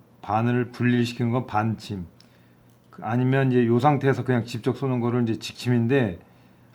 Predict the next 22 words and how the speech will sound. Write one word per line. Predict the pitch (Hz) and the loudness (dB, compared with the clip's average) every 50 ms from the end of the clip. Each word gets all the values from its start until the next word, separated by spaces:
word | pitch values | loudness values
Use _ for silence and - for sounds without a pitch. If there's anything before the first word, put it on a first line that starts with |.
| - _ - | -20 _ -4
어우, | 117 113 113 107 107 101 | -2 0 0 0 0 -2
직침은 | - - - 110 - - 131 131 131 131 131 131 131 127 123 120 110 | -4 -10 -16 -14 -8 -4 -2 0 0 2 0 0 0 0 0 0 0
너무 | 110 113 117 110 | 0 0 0 0
아파요. | 90 90 90 - 101 98 92 | -2 -2 -8 -10 -10 -10 -8
그래서 | 95 95 95 95 95 | -8 -8 -8 -10 -6
겁이 | - 104 101 110 | -6 -4 -2 -2
나가지고 | 107 107 101 101 98 95 85 90 92 104 123 143 156 - _ _ _ _ _ _ _ _ _ _ _ _ _ _ _ _ - - - - - - - - - _ _ - _ | -2 -2 -2 -4 -6 -8 -8 -8 -8 -8 -8 -10 -12 -14 _ _ _ _ _ _ _ _ _ _ _ _ _ _ _ _ -20 -20 -20 -20 -20 -20 -20 -20 -20 _ _ -20 _
자신이 | - - 104 90 - 107 107 | -16 -14 -14 -12 -8 -6 -6
없고. | 101 87 85 - - 107 95 90 - - - - - _ _ _ - - - _ _ _ - _ - | -6 -6 -8 -10 -8 -8 -8 -8 -12 -20 -20 -20 -20 _ _ _ -20 -20 -20 _ _ _ -20 _ -14
가지고 | - 120 107 110 120 120 120 | -8 -8 -4 -2 -2 -2 -2
또 | 123 113 - | -4 -6 -6
발침 | - - 120 127 - - 135 | 0 2 2 2 4 2 2
완전히 | 120 120 123 131 139 127 | 4 4 4 2 0 2
빼서 | - 202 196 170 170 175 | 2 2 4 6 6 6
하면은 | 170 160 160 156 151 151 151 156 160 165 170 165 165 156 131 | 6 6 6 4 4 4 4 4 4 4 4 2 2 0 0
또 | - 156 151 143 139 131 123 131 123 | 0 0 2 2 2 2 0 0 -2
너무 | 113 113 113 120 120 113 | -4 -2 0 0 0 0
약해 | 104 98 - - 113 101 | -2 -4 -6 -10 -10 -6
보이고, | 107 110 107 101 92 101 | -2 -2 -2 -2 -2 -4
저 | 98 - 101 | -6 -6 -6
같은 | 101 101 98 - 110 | -6 -6 -8 -6 -6
경우에는 | 107 107 104 101 98 92 92 98 110 123 | -6 -4 -4 -4 -4 -6 -6 -6 -6 -8